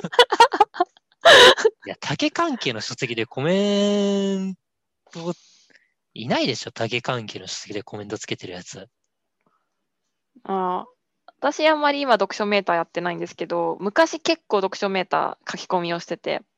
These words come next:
Speaker 1: ああ、
Speaker 2: うん。
Speaker 1: 奇遇ですね。私もですよ。
Speaker 2: あ、そうですか。海外住んでる時に結構それをね、やってたんですけど、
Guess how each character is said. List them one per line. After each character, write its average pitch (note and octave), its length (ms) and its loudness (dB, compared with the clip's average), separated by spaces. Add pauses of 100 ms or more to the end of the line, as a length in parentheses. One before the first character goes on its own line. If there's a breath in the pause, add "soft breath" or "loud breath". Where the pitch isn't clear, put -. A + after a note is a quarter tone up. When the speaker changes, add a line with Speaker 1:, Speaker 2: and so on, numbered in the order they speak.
(420)
Speaker 1:
あ C3 60 -4
あ、 B2+ 280 0
Speaker 2:
う F3 80 -8
ん。 - 40 -18
Speaker 1:
奇 C#3 120 -8
遇 D#3 100 -10
で D#3+ 120 -4
す - 100 -10
ね。 F#2+ 60 -10
私 B2 320 -8
も A2+ 100 -8
で F2 60 -12
す - 140 -12
よ。 - 120 -20 (360)
Speaker 2:
あ、 G#3 100 -2
そ - 200 -2
う D4+ 60 0
で F#3+ 80 4
す - 80 -4
か。 - 180 -2 (920 loud breath)
海 E4 200 4
外 F#3+ 140 2
住 G3 140 -4
ん - 20 -2
で F3+ 80 2
る E3+ 60 -2
時 F3 240 -8
に E3+ 160 -10
結 - 160 -6
構 - 100 -8
そ E3+ 100 -8
れ E3 80 -4
を E3 80 -6
ね、 G3+ 120 -8
や F#3 80 -8
っ - 20 -4
て - 100 -16
た - 100 -6
ん - 40 -10
で - 80 -8
す - 60 -20
け D#3 100 -10
ど、 - 220 -10